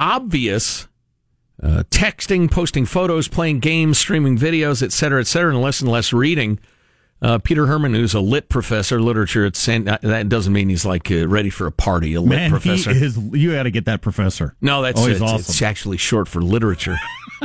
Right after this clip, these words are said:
Speaker 1: At San Diego State, says, "They're not developing the capacity to read complex material. You can't understand the Bill of Rights or the history of race relations if you don't read. You will proceed in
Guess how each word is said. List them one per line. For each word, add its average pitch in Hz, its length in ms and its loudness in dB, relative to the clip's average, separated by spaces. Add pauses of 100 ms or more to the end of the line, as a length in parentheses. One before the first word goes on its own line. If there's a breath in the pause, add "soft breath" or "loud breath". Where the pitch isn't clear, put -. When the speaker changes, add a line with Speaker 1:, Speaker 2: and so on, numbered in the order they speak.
(160)
Speaker 1:
At - 180 0
San 127 220 2
Diego 110 280 2
State, 143 440 0
says, 113 480 0
"They're 123 180 0
not 180 240 0
developing 185 500 0
the 135 80 2
capacity 139 640 0
to 110 80 2
read 131 300 0
complex 139 500 -2
material. 113 500 0 (280 loud breath)
You - 120 0
can't 196 280 0
understand 180 440 0
the 135 60 0
Bill 165 180 0
of 139 100 0
Rights 156 280 -2
or 110 80 2
the 113 100 2
history 131 320 0
of 101 80 0
race 151 240 -2
relations 104 440 0
if 107 120 0
you 120 80 2
don't 120 280 -2
read. 107 340 0
You 107 80 2
will 101 100 2
proceed 180 480 0
in 120 160 0